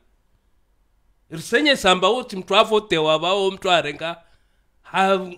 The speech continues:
nguvu da eza wantu wao wavo. Wedzi wao. Donc va wantu wao swabu buwa.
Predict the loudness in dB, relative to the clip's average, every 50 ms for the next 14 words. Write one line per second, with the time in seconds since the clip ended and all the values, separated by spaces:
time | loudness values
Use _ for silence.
0 | -12 -10 -8 -6 -4 -4 -4 -4 -4 -8 -14 -14 -14 -12 -8 -4 -2 0 0 0
1 | 0 -4 -4 -4 -4 -4 -4 -4 -4 -6 -8 -6 -6 -6 -6 -6 -8 -10 -12 -16
2 | -20 _ _ -8 -4 -4 -4 -4 -6 -10 -12 -8 -6 -2 -2 -2 -2 -2 -4 -10
3 | -14 _ _ _ _ _ _ _ _ _ _ _ _ _ _ -4 -4 -4 -2 0
4 | 0 0 0 0 -4 -6 -6 -4 -4 -6 -6 -6 -2 0 0 0 -2 -6 -10 -6
5 | -2 0 2 2 2 -2 -4